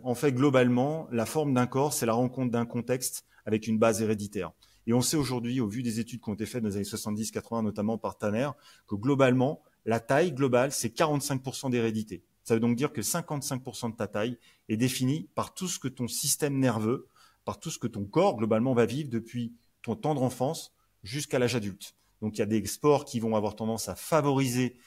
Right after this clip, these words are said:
euh, l'allongement de la taille. On est d'accord, par contre, que si tu fais un mètre quarante, c'est pas parce que tu vas faire du basket, tu feras deux mètres dix. Ça, c'est pas vrai. C'est des, des croyances des années quatre-vingts.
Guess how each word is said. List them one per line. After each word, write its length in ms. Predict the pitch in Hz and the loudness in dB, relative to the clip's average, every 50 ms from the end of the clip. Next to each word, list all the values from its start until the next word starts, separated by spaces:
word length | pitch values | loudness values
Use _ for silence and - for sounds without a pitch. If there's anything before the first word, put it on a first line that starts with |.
| - _ _ _ - | -20 _ _ _ -4
euh, 80 | 95 | 0
l'allongement 760 | 98 110 123 123 127 127 127 113 123 127 123 120 - - - _ | 2 4 4 6 4 4 2 2 2 2 0 0 -2 -6 -14 _
de 60 | - 101 | -6 -4
la 80 | 101 98 | -4 -2
taille. 280 | - 131 143 165 160 - | -2 -2 -2 -2 -4 -6
On 120 | - 110 110 | -4 -2 2
est 60 | 117 | 4
d'accord, 300 | 110 120 117 151 139 - | 4 4 4 2 2 0
par 180 | - 120 107 - | 0 -2 -2 -4
contre, 220 | - 131 123 - | -6 -8 -8 -8
que 80 | - 95 | -10 -12
si 140 | - - | -12 -12
tu 100 | - - | -12 -14
fais 140 | 107 - 127 | -10 -6 -4
un 80 | 117 107 | -2 0
mètre 180 | 110 110 107 | 0 -2 0
quarante, 300 | - 117 98 117 147 147 | -2 -2 0 0 -2 -2
c'est 120 | - - - | -4 -4 -4
pas 120 | 113 113 | -4 -4
parce 120 | 113 110 - | -4 -6 -6
que 80 | - | -8
tu 120 | 113 - 107 | -8 -8 -6
vas 40 | |
faire 180 | - - 107 98 | -6 -4 -4 -4
du 100 | 104 98 | -4 -4
basket, 320 | 98 95 95 - 139 131 | -4 -4 -4 -4 -6 -6
tu 100 | - - | -6 -8
feras 160 | 107 - - 104 | -8 -6 -6 -4
deux 140 | 101 110 | 0 0
mètres 180 | 113 117 117 110 | 2 0 0 -2
dix. 380 | 107 110 110 - - - - _ _ _ _ _ | -2 -4 -2 -2 -2 -2 -4 _ _ _ _ _
Ça, 160 | - - 120 | -4 -2 -2
c'est 200 | - - 113 - | -2 -2 -2 0
pas 120 | 120 117 | 0 2
vrai. 240 | 113 107 104 95 92 - _ | 2 2 0 -2 -6 -10 _
C'est 300 | - - - 107 101 98 | -10 -8 -4 -4 -4 -2
des, 120 | 101 101 | -4 -4
des 260 | - 117 104 104 104 | -2 -2 -2 -2 -2
croyances 320 | 104 104 104 104 117 123 107 | -2 -2 -2 0 0 0 -2
des 160 | 110 95 101 | -2 -4 -2
années 160 | 101 107 104 | -2 -2 -2
quatre-vingts. 380 | 107 104 - - 110 101 90 | -4 -6 -6 -4 -6 -6 -6